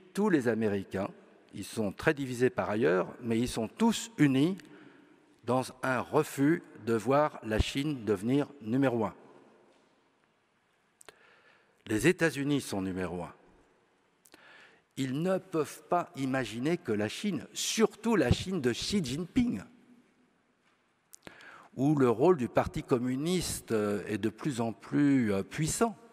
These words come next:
remplace les États-Unis comme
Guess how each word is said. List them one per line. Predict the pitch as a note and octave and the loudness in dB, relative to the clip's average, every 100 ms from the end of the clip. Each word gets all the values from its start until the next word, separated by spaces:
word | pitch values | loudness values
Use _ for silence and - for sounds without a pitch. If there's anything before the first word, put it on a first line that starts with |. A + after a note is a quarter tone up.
| - - _ _ _ _ _ _ _ _ _ - | -20 -20 _ _ _ _ _ _ _ _ _ -12
remplace | G2+ C#3 C#3 D#3+ F#3+ D#3+ - - - - - | -2 -2 -2 0 0 0 -8 -12 -16 -20 -14
les | - A#2+ A#2+ | -2 0 0
États-Unis | A2+ A#2 G#2+ G#2+ B2 D#3 - - - _ _ _ _ _ _ - | 0 0 0 -6 -6 -6 -10 -20 -20 _ _ _ _ _ _ 0
comme | B2+ B2+ B2+ | 0 2 -4